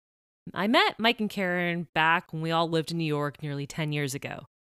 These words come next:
Mike used to teach barista classes, and I would help lead small breakout sessions.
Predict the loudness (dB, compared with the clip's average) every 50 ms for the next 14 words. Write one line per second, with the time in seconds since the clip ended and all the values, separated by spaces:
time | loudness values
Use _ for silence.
0 | _ _ _ _ _ _ -2 0 0 0 0 -2 -4 -4 -4 -4 -4 -8 -8 -6
1 | -6 -6 -8 -8 -8 -6 -4 -4 -4 -4 -6 -6 -4 -2 -2 -2 -2 -4 -4 -2
2 | -4 -4 -4 -6 -6 -6 -6 -4 -4 -4 -4 -4 -4 -4 -4 -4 -4 -6 -6 -6
3 | -6 -6 -6 -6 -6 -8 -4 -4 -4 -4 -4 -4 -2 -2 -2 0 -2 -4 -4 -6
4 | -8 -8 -8 -8 -10 -10 -10 -12 -14 -14 -16 -18